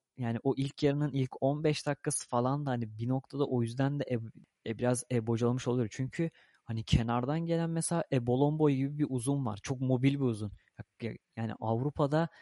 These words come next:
kısa karşısında, e, kalabilen nadir uzunlardan biri. E, keza yine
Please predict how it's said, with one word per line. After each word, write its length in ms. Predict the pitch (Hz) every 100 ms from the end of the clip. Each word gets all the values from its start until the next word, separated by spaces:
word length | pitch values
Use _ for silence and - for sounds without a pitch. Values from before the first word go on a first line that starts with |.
| - _
kısa 220 | - -
karşısında, 600 | 139 147 139 - 143 139 -
e, 100 | 127
kalabilen 540 | - 131 131 143 156 - - _ -
nadir 420 | 120 120 123 147
uzunlardan 760 | 139 127 127 127 123 131 135 107
biri. 240 | 101 139 - _ _ _ -
E, 40 |
keza 440 | - 131 135 147
yine 380 | 151 156 156 151